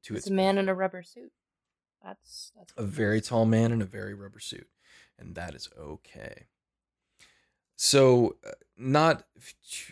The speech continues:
Speaker 1: not financially successful and, and unfortunately not very critically successful. Um, I watched this film without really knowing anything about it. I, I just knew, you know, there were so few releases in the first half of twenty twenty that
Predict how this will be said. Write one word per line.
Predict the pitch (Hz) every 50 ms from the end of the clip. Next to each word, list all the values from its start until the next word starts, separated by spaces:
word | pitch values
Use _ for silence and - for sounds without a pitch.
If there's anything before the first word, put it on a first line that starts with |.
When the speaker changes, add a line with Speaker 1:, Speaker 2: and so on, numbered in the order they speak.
| - 104
Speaker 1:
not | 175 185 180 165
financially | - 180 151 139 131 123 - - 127 120 117
successful | - - - - 123 117 110 - - 113 110 110 107 110 - _ _ _ _ _ -
and, | 113 113 110 110 110 107 -
and | 110 104
unfortunately | 107 104 101 - - 110 101 - - 107 107
not | 101 95 92 80 -
very | - 95 92
critically | - _ _ - - - 107 98 90 87 - 76 80
successful. | - - - - - - 110 - - - - - - _ _ _ _ _ _ _ -
Um, | - 101 101 92 - _ _ _ -
I | - 175
watched | 160 127 117 117 127 - -
this | 160 151 -
film | - - 165 175 175 170
without | 147 117 - 107 104 104 98 -
really | 101 104 104 101 104 101 98 92 92 101 _ _ _ _ _ _ _ _ _ 92
knowing | 98 92 95 98 107 120
anything | 127 131 131 - - 135 131
about | 123 123 127 127 131 135
it. | 135 131 - - _
I, | - 67 64 - - - 101
I | 101
just | 95 101 - -
knew, | 104 101 98 95 95
you | 69 85 107
know, | 82 - _ _ _ -
there | - 101
were | 80 -
so | - - - 117 110 104 98 98 90 -
few | - - - - - 113 107 107 104
releases | 98 95 92 85 87 104 117 - - 139 135 135 135 - - _ _ _ _ _ _ _ _ _ _ _ _ _ _ _ _ _ _ _ _ _ _ _ _ _ _ _ _ _ _
in | - 135 131
the | 123
first | 113 - 120 120 117 -
half | - 113 110 117 113 -
of | 117 -
twenty | - - 120 113 113 104
twenty | - - 104 107 120 143 139
that | 123 131 110 98 98 98 95 -